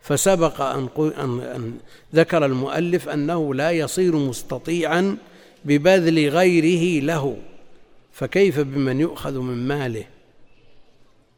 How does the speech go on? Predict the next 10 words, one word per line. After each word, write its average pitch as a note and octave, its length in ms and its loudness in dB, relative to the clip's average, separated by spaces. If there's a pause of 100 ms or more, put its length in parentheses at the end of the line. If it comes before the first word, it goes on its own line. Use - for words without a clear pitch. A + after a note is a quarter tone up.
(1040)
قد F#3+ 200 4
يقول D3 280 0
قائل C#3+ 400 -2
أنه D#3+ 240 -2
ما F3+ 200 2
يصدق C3 480 -2
على C#3+ 180 0
الجواز D3 520 2
إلا D#3+ 420 2 (840)
برسم، E3 480 0